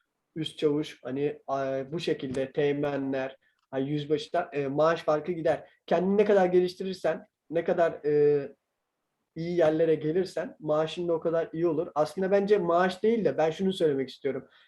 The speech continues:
Her zaman aklımda son olarak sözüm de bu olsun. Ben her sabah kalktığımda işe giderken, "Ya yaşasın, ben bu işe gidiyorum, ben bu işi yapıyorum, severek yapıyorum," e, demek için, e, bu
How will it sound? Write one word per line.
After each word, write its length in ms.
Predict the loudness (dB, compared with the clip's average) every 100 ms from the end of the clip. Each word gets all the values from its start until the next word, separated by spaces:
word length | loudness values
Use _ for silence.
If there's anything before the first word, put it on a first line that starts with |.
| _
Her 140 | 4 6
zaman 220 | 6 6
aklımda 460 | 2 0 2 2
son 180 | 2 2
olarak 380 | 2 2 0 0
sözüm 280 | -2 0 -2
de 140 | 0
bu 160 | 2 4
olsun. 420 | 2 0 -4 -6 _ _ _ _ _ _ _ _ _ -10
Ben 340 | -2 0 0 4
her 160 | 4
sabah 320 | 6 6 4
kalktığımda 500 | 4 2 4 4 2
işe 260 | 0 0 -2
giderken, 600 | 2 2 2 2 -2 -6 _ 2
"Ya 160 | 6
yaşasın, 500 | 6 6 2 2 2
ben 240 | 2 2 2
bu 80 | 0
işe 180 | 2
gidiyorum, 600 | 0 0 4 6 6 0 -2
ben 220 | -4 -2
bu 80 | -4
işi 220 | -2 2
yapıyorum, 360 | 2 4 2 2
severek 480 | 2 4 4 2 0
yapıyorum," 400 | 0 -2 -4 -6
e, 80 | -4
demek 540 | -2 2 2 2 -2
için, 380 | -4 0 0 -2 _ -6
e, 320 | -2 0 0 -4 -6
bu 400 | -2 -2 -2